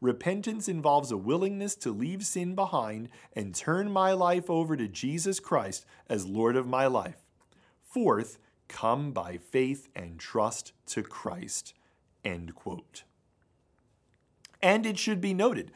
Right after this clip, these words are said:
that the action taken by a few thousand people was to be baptized. The baptisms signified that people had changed their minds about Jesus. Now, do people need to be baptized in order to be saved? That's a question that's,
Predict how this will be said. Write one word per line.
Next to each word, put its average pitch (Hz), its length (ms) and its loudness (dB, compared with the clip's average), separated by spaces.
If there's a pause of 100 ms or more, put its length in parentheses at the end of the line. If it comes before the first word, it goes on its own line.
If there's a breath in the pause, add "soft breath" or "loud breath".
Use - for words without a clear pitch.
(220 loud breath)
that 139 180 4
the 135 180 2
action 180 440 0
taken 190 400 2
by 135 160 4
a 110 100 0
few 190 320 -4
thousand 180 500 0
people 190 420 -2 (220 loud breath)
was 170 300 6
to 208 160 0
be 226 180 0
baptized. 156 1120 2 (320 loud breath)
The 143 120 6
baptisms 185 920 0 (100)
signified 165 880 -2 (220 loud breath)
that 151 180 0
people 185 340 -4
had 120 180 -2
changed 196 580 -6
their 175 280 2
minds 156 640 0
about 123 380 4
Jesus. - 640 -6 (240 loud breath)
Now, 165 340 4 (200 loud breath)
do 202 220 2
people 165 400 -4
need 143 560 -4
to 175 100 -2
be 165 160 -2
baptized 147 720 4
in 135 120 0
order 139 160 4
to 120 100 -2
be 117 140 -2
saved? 190 760 2
That's 330 640 2
a 208 100 2
question 208 500 -2
that's, 165 260 0